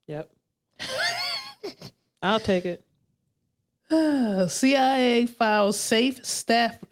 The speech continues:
Speaker 2: <laughs> wait, wait, look, blah.
Speaker 1: Mm-hmm.
Speaker 2: C I A files say staffers committed sex crimes involving children
Speaker 1: Mm.
Speaker 2: and they weren't prosecuted. You know, over a certain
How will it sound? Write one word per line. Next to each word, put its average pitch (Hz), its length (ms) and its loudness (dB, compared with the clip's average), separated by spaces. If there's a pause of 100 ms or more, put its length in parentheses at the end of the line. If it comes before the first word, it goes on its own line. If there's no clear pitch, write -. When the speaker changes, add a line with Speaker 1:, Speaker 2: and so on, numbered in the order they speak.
(120)
Speaker 2:
<laughs> - 240 -2
wait, 202 220 6
wait, 160 180 0
look, 165 260 0
blah. 165 180 2
Speaker 1:
Mm-hmm. - 640 -14
Speaker 2:
C 262 260 2
I 285 220 4
A 196 420 0 (760)
files 165 580 0 (340)
say 160 720 -2 (800)
staffers 247 720 0
committed 202 340 6
sex - 340 -2
crimes 156 580 2
involving 175 540 4
children 151 460 -2 (600)
Speaker 1:
Mm. 170 200 -16 (280)
Speaker 2:
and 151 220 6
they 151 100 4
weren't 151 260 0
prosecuted. 143 580 -6 (2250)
You 240 120 8
know, 202 180 6
over 262 360 2
a 226 80 0
certain 233 280 2